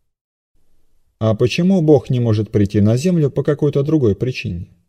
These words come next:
Неужели ему нужно для этого освобождать праведников от страданий? Умудренный Ачарья отвечает: «Да, мой дорогой брат, ты рассуждаешь логично,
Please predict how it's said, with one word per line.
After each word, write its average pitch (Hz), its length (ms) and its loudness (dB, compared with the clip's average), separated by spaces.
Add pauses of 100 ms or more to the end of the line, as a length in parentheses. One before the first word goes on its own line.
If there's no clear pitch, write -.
(840)
Неужели 143 520 2
ему 107 280 4
нужно 143 320 0
для 110 140 2
этого 151 380 0
освобождать 127 680 -2
праведников 160 640 0
от 139 100 -8
страданий? 120 640 -4 (2250)
Умудренный 113 580 2
Ачарья 160 560 -2
отвечает: 135 600 -6 (1200)
«Да, 147 320 2
мой 101 180 4
дорогой 101 380 2
брат, 92 320 -2 (280)
ты 180 200 4
рассуждаешь 147 600 0
логично, 151 640 -2